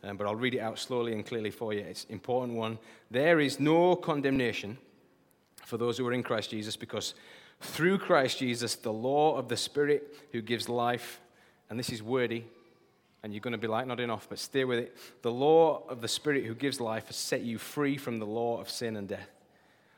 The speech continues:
For what the law was powerless to do, because it was weakened by the flesh, God did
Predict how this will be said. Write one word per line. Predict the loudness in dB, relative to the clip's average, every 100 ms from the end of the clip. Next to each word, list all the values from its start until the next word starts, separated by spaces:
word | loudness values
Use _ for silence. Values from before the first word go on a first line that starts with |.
| _ _
For | -2
what | 4 4
the | 4
law | 2 4 4
was | 2
powerless | -2 2 4 4 0
to | -4 -8
do, | -4 -4 -6 -12 -16
because | -10 -8
it | -6
was | -8
weakened | -4 -2 -2 -2 -2
by | 0 -2
the | -4
flesh, | -6 -6 -6 -10 -16 _ _ _ _ _ -4
God | -4 -2
did | -2 -2 -4